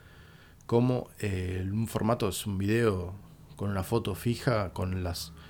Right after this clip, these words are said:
ondas de sonido, digamos, que se van moviendo. Pero al que le gusta escucharlo en el formato escritorio, es bienvenido. También puede buscarlo por ahí, A Pura Escucha, eh, o A Pura Escucha, A Pura Escucha Podcast.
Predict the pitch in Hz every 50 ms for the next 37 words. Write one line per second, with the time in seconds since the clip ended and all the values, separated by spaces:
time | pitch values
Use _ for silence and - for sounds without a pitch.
0 | - - - - - - 117 117 117 110 101 101 92 - 104 101 107 107 107 98
1 | 98 95 98 101 101 95 - - - - 101 104 104 104 101 101 104 107 107 110
2 | 117 131 143 - - - - - - - - - - - - - - - - -
3 | - - - - - - - 135 139 139 156 160 156 - - 120 110 101 110 107
4 | 107 113 - - 127 117 113 107 - 123 117 123 123 110 104 101 95 - 104 104
5 | 104 107 107 - 110 104 104 98 98 98 - 113 104 101 - 123 117 120 127 135
6 | - - - - - - 104 95 92 95 95 95 92 92 95 101 104 104 107 -
7 | - - - - - - - 95 95 95 98 104 104 101 - 95 92 95 92 95
8 | 95 - - 104 104 98 95 101 98 110 139 160 160 - - 101 98 - - 107
9 | 98 92 - - - 110 110 - - 135 165 - - - - - - - - -
10 | - - - - - 95 95 95 95 92 90 87 85 - - - 98 95 90 -
11 | - 107 98 - - - 90 92 - - 113 107 95 92 - - 110 - - 98
12 | - 101 95 101 - - 120 - - -